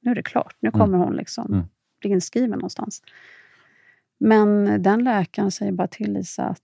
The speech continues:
Speaker 1: "Nej, men sök hjälp." Det här var på helgen. "Sök hjälp på måndag." Och det är ju det sista som i min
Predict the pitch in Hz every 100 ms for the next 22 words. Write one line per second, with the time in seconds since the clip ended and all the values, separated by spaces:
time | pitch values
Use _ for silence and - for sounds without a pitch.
0 | _ 202 196 214 226 - 220 - - 190
1 | 180 196 180 170 185 196 - 208 - 233
2 | - 190 185 _ 190 190 196 208 185 170
3 | _ _ - 226 175 190 233 226 - -
4 | - - - 226 - 175 165 175 _ -
5 | 185 180